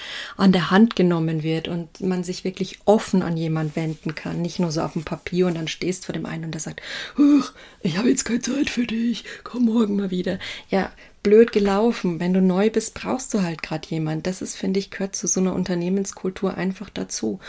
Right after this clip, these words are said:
Oder auch so ein Sparring. Also in einem Unternehmen, ähm, hab ich's mal wunderschön erlebt. Da konnte man sich auch austauschen. Da hat man voneinander gelernt. Ja, wie ist dein Projekt gelaufen? Meins ist so gelaufen. Lass uns mal zusammensetzen, Synergieeffekte nutzen und da gegenseitig uns bereichern.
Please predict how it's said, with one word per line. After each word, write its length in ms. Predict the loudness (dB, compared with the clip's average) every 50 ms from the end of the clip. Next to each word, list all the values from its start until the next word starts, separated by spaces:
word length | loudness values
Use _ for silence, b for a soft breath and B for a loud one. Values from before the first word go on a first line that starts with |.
| B B B B B B B B
Oder 180 | -2 0 0 -2
auch 60 | -2
so 140 | -2 -2 0
ein 80 | 0
Sparring. 560 | 0 -2 0 0 0 2 2 2 0 -2 -4
Also 180 | -4 -4 -4 -4
in 120 | -4 -4
einem 260 | -2 -2 -2 -2 -2 -2
Unternehmen, 540 | -4 -4 -4 -4 -4 -4 -2 -4 -4 -6 -8 B B B B B B B B B -20 -20 -10 -6
ähm, 280 | -4 -4 -4 -4 -4 -6
hab 100 | -4 -4
ich's 140 | -2 -2 -2
mal 160 | -2 0 0
wunderschön 460 | 2 2 2 2 2 0 -2 -2 -2
erlebt. 360 | -4 -4 -4 -4 -6 -6 -6
Da 60 | -6 -8
konnte 320 | -6 -6 -8 -6 -6 -6
man 180 | -6 -6 -8 -8
sich 200 | -10 -10 -12 -12
auch 180 | -12 -10 -8
austauschen. 640 | -6 -4 -4 -4 -4 -6 -6 -6 -4 -2 -2 -2 -4
Da 80 | -4 -6
hat 140 | -6 -6
man 140 | -6 -6 -6
voneinander 840 | -6 -8 -4 -2 0 2 2 2 2 2 0 0 0 0 -2 -4 -4
gelernt. 640 | -4 -2 -2 -2 -2 -2 0 0 0 -2 -2 -4 -10 _ _ -8
Ja, 260 | -6 -4 -2 -4 -4 B B B B B B B
wie 80 | -2
ist 140 | -2 0 0
dein 180 | 2 2 2 2
Projekt 380 | 2 0 0 0 0 -2 -2
gelaufen? 580 | -2 0 0 2 0 0 0 -2 -2 -2 -2 -2
Meins 200 | -2 -4 -4 -6
ist 160 | -6 -6 -4
so 140 | -2 -2 -2
gelaufen. 560 | -2 -2 -4 -4 -6 -6 -8 -6 -6 -8 -8 B B B B B
Lass 140 | B -2 0
uns 160 | 0 0 -2
mal 120 | -2 -2 -2
zusammensetzen, 840 | -2 0 2 4 4 6 4 4 2 0 -2 -2 -2 -2 -2 -2 -2
Synergieeffekte 920 | 0 0 -2 -2 -2 -2 -2 -2 -2 -2 -4 -4 -4 -6 -6 -4 -6 -6
nutzen 380 | -4 -4 -4 -4 -4 -4 -4 -4
und 160 | -6 -6 -6
da 60 | -8
gegenseitig 680 | -6 -6 -4 -2 -2 -2 -2 -2 -4 -4 -4 -6 -6 -6
uns 160 | -6 -8 -6
bereichern. 680 | -6 -6 -6 -4 -4 -4 -4 -4 -2 -2 -2 -4 -4